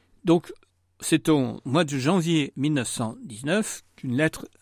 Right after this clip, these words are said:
du ministère de la Guerre apprend au supérieur qu'il peut récupérer ses locaux. Supérieur qui était donc Jules Étienne. Et donc c'est le Noël mille neuf cent dix-neuf qui est le premier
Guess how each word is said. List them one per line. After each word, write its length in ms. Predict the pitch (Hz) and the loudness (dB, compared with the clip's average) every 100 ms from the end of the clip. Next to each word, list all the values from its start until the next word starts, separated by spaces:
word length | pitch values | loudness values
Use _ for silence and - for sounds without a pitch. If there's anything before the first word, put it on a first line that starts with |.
| _ _ | _ _
du 60 | |
ministère 340 | 127 123 - 117 | -6 -2 0 0
de 80 | 113 | -2
la 120 | 98 | -6
Guerre 280 | 120 180 170 _ - | -2 -2 -2 _ -8
apprend 400 | 123 - 156 - - _ _ | -8 0 0 0 -8 _ _
au 100 | - | -2
supérieur 560 | 156 120 117 104 127 170 | 0 -2 -6 -2 -2 -2
qu'il 160 | - 117 | -4 -6
peut 180 | 139 - | -6 -4
récupérer 720 | - - 147 120 110 135 196 _ _ _ _ - | -6 -6 -6 -6 -2 -2 -2 _ _ _ _ -6
ses 220 | - 156 | 2 2
locaux. 260 | 135 113 - - _ _ _ | 2 -2 -10 -20 _ _ _
Supérieur 480 | - - 110 127 143 | -16 -12 -6 -4 -4
qui 140 | - | -6
était 320 | 113 - 170 - | -4 0 -2 0
donc 320 | 139 143 - | -4 -4 -12
Jules 320 | - 139 175 - | -4 0 0 0
Étienne. 340 | - - 101 - _ _ _ - - - | -6 -8 -10 -12 _ _ _ -20 -20 -4
Et 40 | |
donc 160 | 127 208 | 0 2
c'est 180 | - 160 | 2 0
le 180 | 117 - 135 | 0 -6 -2
Noël 460 | 156 180 160 120 - _ _ - | 2 4 2 0 -8 _ _ -4
mille 140 | 170 | 0
neuf 140 | 180 - | 2 0
cent 180 | - | -2
dix-neuf 520 | 113 107 110 202 - - | -4 -4 -4 -2 -4 -8
qui 140 | - | -6
est 20 | 143 | -6
le 80 | |
premier 640 | 123 - - 147 190 262 | -6 -6 0 2 2 0